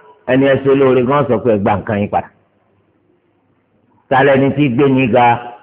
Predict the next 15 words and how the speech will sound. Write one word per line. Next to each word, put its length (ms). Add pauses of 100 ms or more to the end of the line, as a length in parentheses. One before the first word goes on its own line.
(200)
Allahu 380
Rabbul 300
Alamin. 400 (720)
Tọ́lọ̀ 280
ń 140
bá 80 (120)
kọ̀ 120
láti 280
gbé 140
yín 200
ga, 120 (120)
ò 80
lè 180
ga 140
láéláé. 400